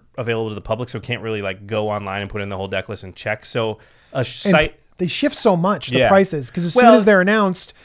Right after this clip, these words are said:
Speaker 2: then basically you pull all the numbers.
Speaker 1: Yeah.
Speaker 2: And they all kind of
Speaker 1: And they all
Speaker 2: adjust.
Speaker 1: start to,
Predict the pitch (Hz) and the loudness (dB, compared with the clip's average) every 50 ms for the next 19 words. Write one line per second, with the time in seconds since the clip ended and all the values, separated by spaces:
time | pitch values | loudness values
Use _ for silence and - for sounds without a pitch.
0 | _ _ _ - 160 190 185 185 185 185 175 175 - 170 156 180 175 170 - 180 | _ _ _ -2 2 2 2 4 2 2 0 -2 -2 -2 0 2 2 2 2 -2
1 | - 175 170 165 165 156 - - - 185 175 165 156 156 147 135 143 143 160 165 | -4 -2 -2 -2 -2 -4 -4 -2 0 0 2 2 2 0 -2 -2 -4 -4 -4 -4
2 | 151 131 123 - - - - _ _ - 202 208 180 147 - 170 180 175 170 165 | -4 -6 -10 -10 -12 -14 -14 _ _ -4 0 2 4 4 6 6 6 6 6 6
3 | 160 156 147 - - 165 151 135 135 131 131 127 123 123 120 - 139 123 113 - | 4 2 0 -2 -4 -6 -4 -4 -2 0 2 4 4 4 2 2 0 -2 -2 -2
4 | 113 | -12